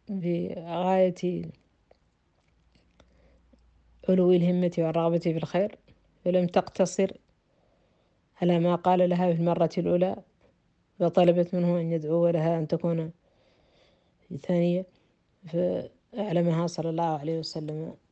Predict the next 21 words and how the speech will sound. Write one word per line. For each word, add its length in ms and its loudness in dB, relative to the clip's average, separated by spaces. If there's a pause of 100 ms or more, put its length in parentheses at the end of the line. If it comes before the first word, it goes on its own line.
(140)
أنها 360 -4
لم 120 -4
تدرك 400 -6
تلك 280 -8
وأنها 460 -4
من 180 -6
الأولين. 540 -2 (1700)
وقوله، 960 4 (1040)
آه، 320 -10 (800)
في 60 -12
الحديث، 440 0
آه، 400 -6
في 260 0
زمان 420 2
معاوية، 600 0 (180)
أي 180 -2
في 240 0
ولايته 920 2
للشام، 600 -4
فقد 360 -8
ولي 680 0